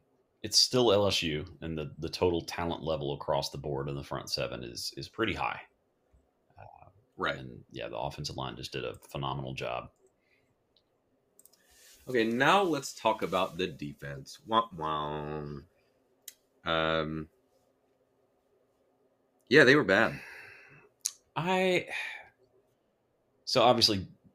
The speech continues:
Speaker 1: giving up forty-nine points is bad. It's objectively bad, but it was against,
Speaker 2: Uh-huh.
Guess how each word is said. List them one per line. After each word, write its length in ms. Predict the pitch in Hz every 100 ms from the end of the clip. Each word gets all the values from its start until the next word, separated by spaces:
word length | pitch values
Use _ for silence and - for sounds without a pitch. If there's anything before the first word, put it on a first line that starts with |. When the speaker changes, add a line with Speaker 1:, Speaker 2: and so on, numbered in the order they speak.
| _ -
Speaker 1:
giving 280 | 98 92 82
up 280 | 80 - _ _ _ _ _ _
forty-nine 440 | - 98 80 82 78
points 580 | 73 71 71 - - _ _ _
is 180 | 78 71
bad. 260 | - - - _ _ _ _ _ _ _ _ _ _ _
It's 180 | 80 73
objectively 480 | 73 76 71 71 69
bad, 280 | 60 60 65 -
but 360 | 78 71 - _ _ -
it 60 |
was 100 | 80
against, 580 | 82 92 92 - - -
Speaker 2:
Uh-huh. 240 | 101 90